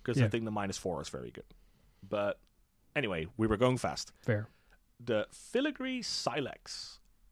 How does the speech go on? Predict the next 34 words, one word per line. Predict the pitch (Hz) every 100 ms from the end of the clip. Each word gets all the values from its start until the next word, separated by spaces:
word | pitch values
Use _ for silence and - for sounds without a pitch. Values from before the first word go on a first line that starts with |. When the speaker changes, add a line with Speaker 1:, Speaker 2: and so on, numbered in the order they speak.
| -
Speaker 1:
Uh, | 104 101 - _
two | 208 262 226 202
mana | 190
for | 175 170
an | 113
artifact. | 95 90 113 147 - - - - -
Legendary | 127 196 240 214
artifact. | 151 143 - 135 - - _
Tap, | - 226 - - -
put | 226 226
an |
oil | 170 156
counter | 135 127 110 101
on | 131
it. | 202 - - - -
Tap, | 98 151 - -
sacrifice | - - 92 101 - - -
the |
Filigree | - 240 196 139
Silex. | - 92 98 131 -
Destroy | - - 151 185
each | 160 185 -
non-land | 127 156 156 139 -
permanent | 123 120 113 113 104
with | 90
mana | 120 175 143
value | 135 120 107 -
equal | 214 - 165
to | 156
the | 120
number | 120 156 143
of | 120
oil | 139 131
counters | - 101 98 80